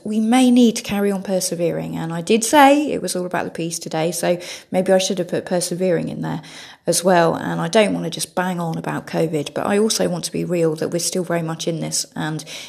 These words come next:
it's still very much, um, something that, that we're all learning to navigate. So I am here for you for encouragement. So that's what I'm hoping to do, um, this morning. So the three Ps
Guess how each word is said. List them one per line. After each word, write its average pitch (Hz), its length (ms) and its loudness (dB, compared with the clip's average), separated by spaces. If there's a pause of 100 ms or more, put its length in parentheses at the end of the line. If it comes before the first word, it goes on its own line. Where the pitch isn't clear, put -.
(100)
it's - 140 -6
still 185 280 2
very 214 280 4
much, - 540 -2
um, 165 320 -4
something 165 420 -4
that, - 420 -6
that - 120 -4
we're 170 160 2
all 175 80 -2
learning 160 340 -2
to - 140 -6
navigate. 156 420 -4
So 170 320 2 (380)
I 240 160 8
am 226 160 6
here 190 240 0
for - 140 -8
you 151 300 -8 (320)
for 185 160 0
encouragement. 160 680 0
So 165 200 0
that's 160 300 -2
what 156 120 0
I'm 156 160 -2
hoping 156 300 -4
to - 100 -10
do, 160 400 -2 (140)
um, 160 560 -6
this - 200 0
morning. 240 540 0 (100)
So 185 200 4
the 185 80 -2
three 262 280 0
Ps 147 440 -4